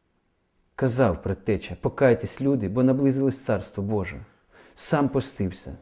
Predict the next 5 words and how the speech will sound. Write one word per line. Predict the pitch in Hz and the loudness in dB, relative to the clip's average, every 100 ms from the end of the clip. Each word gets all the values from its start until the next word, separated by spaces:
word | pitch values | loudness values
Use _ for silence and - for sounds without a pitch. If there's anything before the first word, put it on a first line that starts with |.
| - - | -20 -10
сам | - 156 143 | -2 2 2
молився, | 147 147 135 107 - 69 64 _ _ _ _ _ - - | 2 6 6 4 0 -12 -14 _ _ _ _ _ -20 -16
сам | - - 175 - | -4 4 4 4
чекав | - 143 160 143 | 0 2 2 2
Месію | 151 - - 160 107 85 | 0 0 2 4 4 0